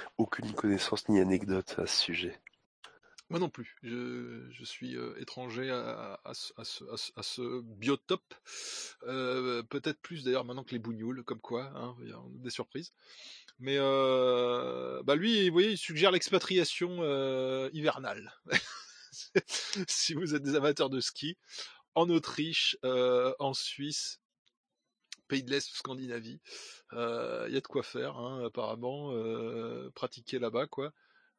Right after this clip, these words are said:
Speaker 2: C'est, et il dit, au final, au final, tu t'y retrouves, apparemment. Au final, tu t'y retrouves. L'Autriche, moi, j'ai adoré ce pays, hein. J'ai trouvé ça, c'est un pays magnifique, l'Autriche, hein. C'est vraiment beau, c'est magnifique, l'Autriche, hein. Donc, ça m'étonne pas.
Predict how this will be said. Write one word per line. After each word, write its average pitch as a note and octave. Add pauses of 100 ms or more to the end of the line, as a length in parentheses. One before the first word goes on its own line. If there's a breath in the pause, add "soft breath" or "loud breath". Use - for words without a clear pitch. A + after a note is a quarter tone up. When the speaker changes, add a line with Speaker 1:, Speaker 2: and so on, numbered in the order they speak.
(120)
Speaker 2:
C'est, -
et B2
il B2+
dit, D#3+
au D#3
final, F#3
au E3+
final, E3+
tu -
t'y -
retrouves, C#3
apparemment. A2 (1000)
Au -
final, C#3
tu -
t'y -
retrouves. - (280 loud breath)
L'Autriche, D#3
moi, C#3+
j'ai C#3+
adoré E3
ce -
pays, A#2+
hein. G#2
J'ai G#2+
trouvé B2
ça, C#3
c'est B2
un A#2
pays C3
magnifique, C#3+
l'Autriche, -
hein. A#2
C'est -
vraiment C3
beau, B2+
c'est -
magnifique, A#2+
l'Autriche, -
hein. A#2 (580 loud breath)
Donc, A#2+
ça -
m'étonne C3+
pas. C#3